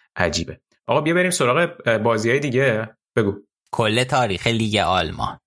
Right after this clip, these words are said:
Speaker 2: چون که نورنبرگ
Speaker 1: آره.
Speaker 2: بیشتر ق-، دورتموند فکر کنم همش بوندسلیگا بوده ولی نورنبرگ نه.
Speaker 1: آها، اوکی، کل تاریخ.
Speaker 2: آره، آره.
Speaker 1: درست. بیا قبل از اینکه حالا دوست دارم یه مقدار راجع به، اه، پایین جدولم صحبت کنیم، چون یه مقدار حساس شده، ولی حالا تا سمت بالای جدول هستیم،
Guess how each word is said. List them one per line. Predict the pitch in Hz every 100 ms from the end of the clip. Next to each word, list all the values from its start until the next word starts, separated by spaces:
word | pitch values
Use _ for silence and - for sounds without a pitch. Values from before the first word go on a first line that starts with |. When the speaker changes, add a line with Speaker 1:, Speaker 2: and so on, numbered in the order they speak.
| _ _ -
Speaker 2:
چون | 95
که | 87 107
نورنبرگ | 113 113 110 147
Speaker 1:
آره. | 117
Speaker 2:
بیشتر | 117 113 104 90 92
ق-، | 107 -
دورتموند | 110 95 107 101 - 90 90 95
فکر | - -
کنم | 127 135
همش | 123 87 -
بوندسلیگا | 127 127 127 131 117 98
بوده | 85 143 131
ولی | 110 98
نورنبرگ | 104 101 78 64 -
نه. | - - _ _ _ -
Speaker 1:
آها، | 113 101
اوکی، | 101 92 - _
کل | - 110 101 95
تاریخ. | 90 87 82 - - _ -
Speaker 2:
آره، | 65 - -
آره. | -
Speaker 1:
درست. | - - - - _ _ _ _ 139
بیا | 147
قبل | 160 156 156
از | 151 151
اینکه | 151 170 151
حالا | 135 135 135 - 120
دوست | 127 143
دارم | 143
یه | 139 135
مقدار | 127
راجع | 131 113 120
به، | 139 135 120 - 104
اه، |
پایین | - - 120 107 107
جدولم | 107 110 127
صحبت | 127 110 113
کنیم، | 135 123
چون | 127
یه | 123
مقدار | 117
حساس | 120 101 123 117
شده، | 104 98
ولی | 113
حالا | 110 107
تا | 117
سمت | 107 107 104
بالای | 104 98 98
جدول | 104 98 98
هستیم، | 101 - 123 131